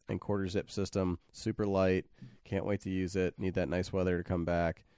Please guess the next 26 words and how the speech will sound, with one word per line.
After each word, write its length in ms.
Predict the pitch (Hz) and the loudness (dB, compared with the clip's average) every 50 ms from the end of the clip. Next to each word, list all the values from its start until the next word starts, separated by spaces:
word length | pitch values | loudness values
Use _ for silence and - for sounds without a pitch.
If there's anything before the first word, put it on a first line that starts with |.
| _ _ _ _ _ - | _ _ _ _ _ -14
Will 120 | - - - | -12 -10 -4
be 160 | - 98 90 | -2 -2 0
very 280 | 95 95 92 95 95 | 2 2 2 2 2
nice 320 | 92 92 90 90 90 - - | 2 2 2 2 0 -2 -6
for 440 | - - 95 92 90 87 85 82 - | -10 -8 -6 -4 -4 -4 -4 -4 -6
late 400 | - - 90 90 90 95 92 - - _ _ _ _ _ - | -6 -4 -2 0 0 -2 -2 -4 -8 _ _ _ _ _ -8
turkey 480 | - 98 92 90 - 90 90 87 85 - | -4 -4 -4 -4 -4 -4 -2 -2 -2 -2
and 200 | - 82 80 - - | -2 -4 -4 -4 -4
early 320 | - 90 85 80 80 82 | -6 -4 -4 -4 -4 -6
deer. 420 | 87 82 71 65 67 65 67 71 - _ _ - _ _ _ _ _ _ _ _ _ - - - | -6 -6 -6 -6 -4 -4 -6 -8 -10 _ _ -20 _ _ _ _ _ _ _ _ _ -16 -12 -10
Um, 540 | - 87 87 - - 92 92 87 90 104 - _ _ - - | -8 -8 -8 -8 -10 -10 -10 -12 -12 -14 -18 _ _ -20 -8
I'm 60 | - | 0
kinda 180 | - 143 160 135 | 2 2 2 2
excited 400 | 107 - - 120 113 107 101 87 | 0 0 2 4 4 4 4 2
to 60 | - | 2
see 100 | - 101 | 2 4
what 100 | 95 98 | 6 6
else 160 | 98 95 - | 6 4 4
they've 140 | - 87 87 | 2 2 2
got 160 | 90 71 - | 2 2 2
coming 220 | - 87 90 92 | 0 0 2 4
out 180 | 85 85 80 - - | 4 4 2 0 -2
this 240 | - 87 87 - - | -4 -4 -4 -2 -2
year. 260 | 90 85 85 85 82 - - - - _ _ _ _ _ _ _ _ _ _ _ _ _ - - - | 0 0 0 -2 -4 -8 -16 -20 -20 _ _ _ _ _ _ _ _ _ _ _ _ _ -20 -18 -14
And, 400 | 101 95 87 87 85 85 87 87 | -10 -10 -8 -8 -8 -8 -8 -8
uh, 280 | 85 - 80 - - | -8 -8 -6 -8 -8